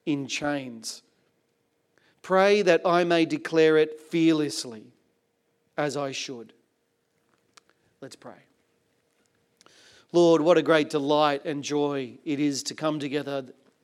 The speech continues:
each Lord's Day and to worship you as a body of Christ. Lord, we know that you rule and you reign in heaven. And also, Lord, as we've just read from your word, we know that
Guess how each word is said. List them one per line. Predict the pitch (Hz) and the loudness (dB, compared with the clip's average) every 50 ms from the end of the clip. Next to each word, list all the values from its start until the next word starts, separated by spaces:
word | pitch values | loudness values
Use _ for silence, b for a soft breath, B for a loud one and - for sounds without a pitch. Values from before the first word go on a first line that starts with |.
| _ _ _ _ _ - 180 | _ _ _ _ _ 0 0
each | 170 170 165 - - - | 0 0 0 -4 -8 -4
Lord's | 139 147 151 151 147 147 139 120 - - | -2 0 2 2 2 0 -2 -4 -8 -10
Day | - 143 135 135 135 135 135 135 | -10 -10 -8 -8 -8 -8 -8 -8
and | 135 131 | -8 -10
to | - 139 | -10 -12
worship | 139 135 131 143 151 151 147 - 151 135 - _ 143 | -12 -10 -8 -6 -6 -6 -6 -6 -8 -10 -12 _ -12
you | 143 135 120 113 - _ _ _ _ _ _ _ _ _ _ _ _ _ - | -12 -12 -14 -16 -20 _ _ _ _ _ _ _ _ _ _ _ _ _ -6
as | 147 147 123 | -6 -4 -4
a | 143 131 | -6 -8
body | 123 139 139 127 135 135 | -8 -8 -8 -8 -8 -10
of | 139 131 - | -10 -12 -12
Christ. | - - 143 131 127 127 131 - - - - - _ _ _ _ _ _ _ _ _ _ _ _ _ _ _ _ _ _ _ _ _ _ _ _ _ _ - | -12 -10 -8 -8 -8 -8 -10 -10 -12 -12 -14 -18 _ _ _ _ _ _ _ _ _ _ _ _ _ _ _ _ _ _ _ _ _ _ _ _ _ _ 0
Lord, | 160 180 180 175 170 147 | 2 4 6 6 4 2
we | 147 160 156 | 0 -2 0
know | 160 165 160 160 160 165 156 | 2 4 4 6 4 4 2
that | 151 156 147 | 2 0 -2
you | 143 143 151 147 143 | -2 -2 -2 -2 -2
rule | 135 143 160 165 165 170 170 170 170 170 170 | -2 0 2 4 4 4 4 2 0 0 -2
and | 160 147 139 139 | -4 -6 -6 -6
you | 139 139 131 127 | -6 -6 -8 -8
reign | 127 127 143 147 151 151 156 156 160 156 156 | -8 -8 -6 -4 -4 -4 -4 -4 -4 -6 -8
in | 160 - - 151 143 | -8 -10 -10 -10 -10
heaven. | 131 123 127 139 143 131 151 175 208 220 - _ _ _ _ _ _ _ _ _ _ _ _ _ _ _ _ _ _ _ _ _ _ _ _ _ _ _ | -10 -12 -12 -12 -10 -8 -10 -10 -12 -14 -18 _ _ _ _ _ _ _ _ _ _ _ _ _ _ _ _ _ _ _ _ _ _ _ _ _ _ _
And | - 160 160 160 | -2 0 2 2
also, | 165 170 175 175 - 165 156 156 147 | 2 2 2 2 2 0 0 2 0
Lord, | 147 160 160 165 160 | 0 2 2 4 4
as | 151 139 120 | 2 2 0
we've | 131 147 147 131 | -2 -6 -6 -6
just | 117 160 139 - | -6 -6 -6 -4
read | 139 147 151 160 156 156 | -2 0 0 0 -2 -4
from | - - 143 143 | -6 -8 -6 -6
your | 143 143 139 135 | -4 -4 -4 -4
word, | 131 139 143 143 139 139 139 131 | -2 0 0 0 0 -2 -4 -6
we | 127 139 139 | -6 -6 -8
know | 139 139 143 143 147 147 147 143 143 139 | -6 -4 -4 -4 -2 -2 -2 -2 -4 -4
that | 131 135 139 135 131 131 - | -6 -8 -8 -8 -10 -12 -14